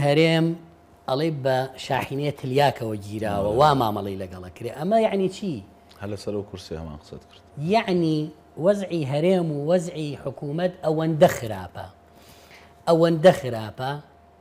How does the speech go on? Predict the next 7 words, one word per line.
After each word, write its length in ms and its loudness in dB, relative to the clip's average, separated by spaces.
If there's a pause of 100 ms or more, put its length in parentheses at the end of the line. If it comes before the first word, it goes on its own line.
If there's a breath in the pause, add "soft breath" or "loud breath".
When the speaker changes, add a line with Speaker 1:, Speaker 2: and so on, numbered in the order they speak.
(500)
Speaker 1:
تەسەور 360 2 (120)
ناکەیت. 440 -14 (1000)
و 40 -6 (120)
ئێمە 260 4 (140)
بەرامبەر 480 0
ئەم 200 -4
خراپیە 640 0